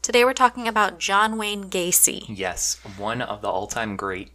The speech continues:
Speaker 2: serial killers.
Speaker 1: Great bad men.
Speaker 2: Great, one of the greatest bad people.
Speaker 1: Yes.
Speaker 2: One of the best bads.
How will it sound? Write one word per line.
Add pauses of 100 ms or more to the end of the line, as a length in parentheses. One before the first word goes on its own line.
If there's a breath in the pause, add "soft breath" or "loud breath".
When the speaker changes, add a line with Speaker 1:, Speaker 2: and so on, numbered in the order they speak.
Speaker 2:
serial
killers.
Speaker 1:
Great
bad
men.
Speaker 2:
Great,
one
of
the
greatest
bad
people.
Speaker 1:
Yes.
Speaker 2:
One
of
the
best
bads.